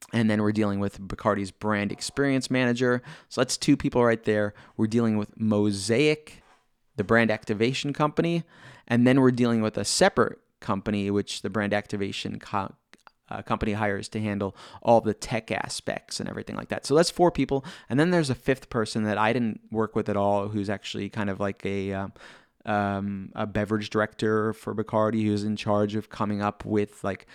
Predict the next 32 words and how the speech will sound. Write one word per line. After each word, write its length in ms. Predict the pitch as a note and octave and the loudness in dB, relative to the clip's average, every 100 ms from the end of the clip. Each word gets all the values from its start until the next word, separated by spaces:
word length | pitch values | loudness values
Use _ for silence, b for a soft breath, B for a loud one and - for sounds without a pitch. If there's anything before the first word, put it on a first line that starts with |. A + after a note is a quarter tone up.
| B B | B B
four 280 | - G#2+ G#2 | 0 0 0
or 60 | |
five 320 | G#2 G#2 G2 - | 0 0 -2 -4
signature 440 | A2 G#2 G2+ G#2+ | -6 -6 -4 -4
cocktails 600 | - G2+ - A#2 A2 A2 | -2 -2 -2 -4 -4 -4
for 140 | - | -2
the 120 | A#2 A#2 | 0 0
event. 340 | A#2 A#2 - D3 B B - | 0 -2 -6 -14 B B 0
And, 300 | A2+ A2+ G#2 | 4 6 4
I 100 | A2+ | 2
mean, 160 | A#2+ | 4
I 200 | G#2+ B2+ | 4 2
talked 300 | - G#2+ - | 4 0 0
to 160 | A2 G#2 | -2 0
him 100 | G2+ | 0
in 100 | G2+ | -2
brief, 460 | G2+ G2 G#2+ - | -2 -4 -6 -6
and, 180 | G2+ F#2+ | -6 -4
and 120 | G2 | -4
he 60 | G2 | -6
seems 280 | A2 G2 F#2 | -6 -6 -4
super 300 | G#2+ G2 G2 | -4 -4 -2
dope, 320 | G2 G2 - | 0 -2 -4
a 60 | - | -6
guy 180 | F#2+ G2 | -6 -6
from 200 | G2 F#2+ | -6 -4
Miami, 580 | F#2+ G2 G2 G2+ G2+ | -4 -4 -2 -2 -2
uh, 140 | F#2+ F#2+ | -2 -4
with 160 | F#2+ | -4
an 80 | F#2+ | -4
Australian 480 | F#2+ - G#2+ G2 F#2+ | -4 -6 -4 -4 -4
accent 520 | G2 - - G#2 G#2 | -6 -8 -4 -2 -2